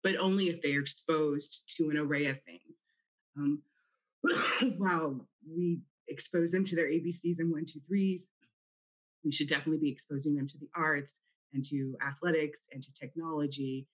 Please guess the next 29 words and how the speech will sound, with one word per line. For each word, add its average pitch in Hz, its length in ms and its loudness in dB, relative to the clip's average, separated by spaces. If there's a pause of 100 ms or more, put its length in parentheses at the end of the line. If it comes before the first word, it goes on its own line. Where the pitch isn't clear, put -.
(220)
and 139 100 -2
to - 100 -4
the 139 140 -4
trades, 151 760 -2 (300)
because 170 200 0
there's 160 380 0
so 170 160 2
much 170 440 2 (100)
out 151 260 -4
there 123 320 -4 (340)
and 139 440 2
they 151 100 2
won't 175 320 2
know 147 600 -2 (160)
what 156 280 -4
they're 143 140 0
good 160 280 0
at 139 260 0
and 123 120 -6
what 147 160 -16
they 127 120 0
enjoy 135 520 -4 (200)
unless 131 280 -6 (140)
they're 113 240 -4 (260)
exposed. 110 720 -6
And 143 80 -6
I 143 140 -8
think 143 160 -8 (100)
education 139 600 -8